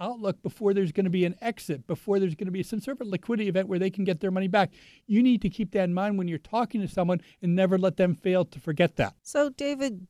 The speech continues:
Speaker 2: then do you have to have a plan to sell your company? Is that what a typical exit is, is selling your company? Is there any other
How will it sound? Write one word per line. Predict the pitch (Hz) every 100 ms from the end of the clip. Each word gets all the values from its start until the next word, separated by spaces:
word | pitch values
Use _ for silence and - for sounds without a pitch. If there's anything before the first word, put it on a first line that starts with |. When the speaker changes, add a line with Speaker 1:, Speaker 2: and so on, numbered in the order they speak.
| -
Speaker 2:
then | 240 233
do | 220
you | 240 277
have | 254 233 233
to | 233
have | 220 202
a | 190
plan | - 190 180
to | -
sell | 165 - 151
your | 147 147
company? | 156 139 - 170 175 175
Is | 151 151
that | 180 170 -
what | - 175 -
a | 160
typical | - 196 190 170 -
exit | 160 - 147
is, | 185 151 135
is | 151
selling | 170 156 143
your | 147
company? | 220 208 170 160
Is | 156
there | 170
any | 170 233 220
other | 208 214